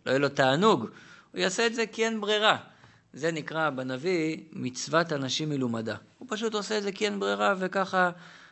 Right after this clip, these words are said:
בכוח האינרציה עוד ממשיך לעשות, בשביל הילדים שלו, אולי בשביל החברים שלו, בשביל ההורים שלו,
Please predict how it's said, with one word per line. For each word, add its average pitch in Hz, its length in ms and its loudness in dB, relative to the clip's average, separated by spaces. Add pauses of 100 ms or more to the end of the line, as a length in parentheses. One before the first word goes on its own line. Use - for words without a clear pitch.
(140)
בכוח 185 420 6
האינרציה 185 560 6
עוד 151 120 6
ממשיך 151 340 0
לעשות, 151 380 4
בשביל 127 280 0
הילדים 135 440 6
שלו, 151 360 4
אולי 127 260 2
בשביל 131 280 -2
החברים 135 480 0
שלו, 151 300 0
בשביל 131 240 -2
ההורים 165 280 4
שלו, 160 340 2